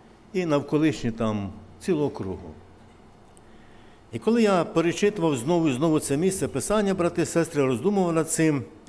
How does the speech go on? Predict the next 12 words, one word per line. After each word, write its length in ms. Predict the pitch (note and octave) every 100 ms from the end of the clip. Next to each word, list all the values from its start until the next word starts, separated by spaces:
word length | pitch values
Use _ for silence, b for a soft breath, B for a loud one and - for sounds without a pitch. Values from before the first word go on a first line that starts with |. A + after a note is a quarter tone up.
| B B B B B B B B B B B B
ви 100 | D3
знаєте, 600 | E3 G#3+ G3+ G3+ E3 D3 A2+ B B B B B B B B B B B B B - - - - G#2+
я 380 | C3+ F3 D#3 B2
так 180 | D#3+ D3
подумав, 560 | D#3 D3 D#3+ B2+ A2+ - G2+
як 240 | D#3 G#3
же 100 | F3
це 140 | -
треба 280 | - E3 D#3
було 360 | D3 D3 C#3+ C#3
прогнівити 800 | - - C#3 C3+ D3 C#3+ - A#2
Бога, 500 | G2 F#3 G#3 G#2+